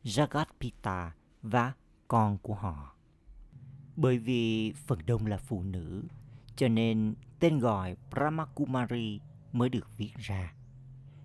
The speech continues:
Trong ngôi đền cũng thế, có Kuwari, Kanya, có nghĩa là những cô con gái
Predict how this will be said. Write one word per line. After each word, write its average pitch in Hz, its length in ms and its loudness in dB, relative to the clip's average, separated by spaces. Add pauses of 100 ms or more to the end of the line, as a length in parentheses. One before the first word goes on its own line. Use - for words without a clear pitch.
(240)
Trong 113 300 2
ngôi 117 140 6
đền 90 280 0
cũng 82 280 -6
thế, 117 360 -2 (640)
có 117 500 -2 (960)
Kuwari, 98 720 0 (840)
Kanya, 98 760 0 (300)
có 175 100 -2
nghĩa 131 260 2
là 135 220 0 (640)
những 110 260 4
cô 120 160 0
con 98 240 -2
gái 110 400 -4